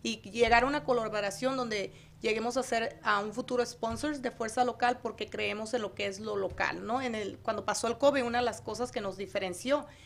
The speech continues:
es que nosotros decidimos, y digo nosotros porque tienes que involucrarte con la compañía a ese nivel, decidimos no cambiar los precios, no subir los precios,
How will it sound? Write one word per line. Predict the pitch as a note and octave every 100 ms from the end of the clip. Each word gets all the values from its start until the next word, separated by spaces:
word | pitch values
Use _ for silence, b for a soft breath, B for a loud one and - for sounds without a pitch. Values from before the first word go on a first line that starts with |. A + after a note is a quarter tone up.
| B
es | G#3 -
que | A3+
nosotros | A3 G#3+ G#3 A3+ A3 G3+
decidimos, | A3+ G#3+ G#3 G#3+ G#3+ A3+ -
y | G#3+
digo | G3+ C4+
nosotros | B3 G#3 A#3 C4+
porque | - -
tienes | - G3+ G#3
que | - G#3+ G#3+
involucrarte | A3+ G#3 G3+ F#3+ G3 F#3 A#3+
con | A#3+
la | A3
compañía | G3+ G3 F#3+ G#3
a |
ese | G3+ B3
nivel, | G#3+ F#3+ A#3 C4+ B B B
decidimos | A3 A3 A3 A3 A#3+ A#3
no | G#3+ A3 A3+ A3+ B3 B3 C4 E4 -
cambiar | - A#3 G#3+ G#3
los | A3
precios, | - G#3 F#3+ A#3+ G#3+
no | G3+ A3 B3+
subir | C#4 C4+ A#3 A3+
los | A3
precios, | - F#3+ F#3 C#4+